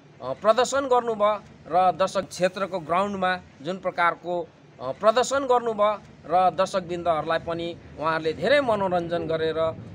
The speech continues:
उहाँहरूको पनि हामीले आफ्नै है टिभीमा नहेरेर आफ्नै लाइभ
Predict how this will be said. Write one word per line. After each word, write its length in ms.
उहाँहरूको 440
पनि 240
हामीले 540
आफ्नै 480
है 180
टिभीमा 440
नहेरेर 420
आफ्नै 300
लाइभ 360